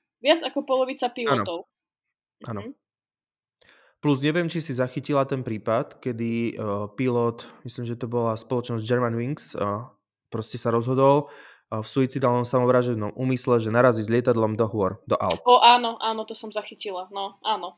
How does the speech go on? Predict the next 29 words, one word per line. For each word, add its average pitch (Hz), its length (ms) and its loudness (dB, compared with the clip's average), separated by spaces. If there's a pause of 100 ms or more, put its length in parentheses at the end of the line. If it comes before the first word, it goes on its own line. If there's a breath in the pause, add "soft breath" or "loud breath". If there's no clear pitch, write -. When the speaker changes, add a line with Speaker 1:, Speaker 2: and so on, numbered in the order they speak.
(140)
Speaker 2:
Čiže 131 220 -4
to 143 100 2
je 135 100 4
ďalší 147 400 6
veľmi 127 300 2
dôležitý 135 420 2
faktor, 123 400 0
ktorý 131 220 0
sa 120 160 -4
skloňuje 123 600 0 (340 loud breath)
s 117 100 -6
bezpečnosťou 131 720 2
v 117 80 4
letectve 110 340 -2
a 123 80 4
sa 117 140 -6
zistilo, 131 400 2
že, 120 320 4 (640 loud breath)
že 110 160 -6
jeden 147 400 2
z 160 80 -8
tých - 160 -2
faktorov, 139 640 4
z 147 160 2
tých 131 80 0
hlavných, 123 560 2
ktoré 127 320 4
prispievajú 123 800 0
k - 40 -20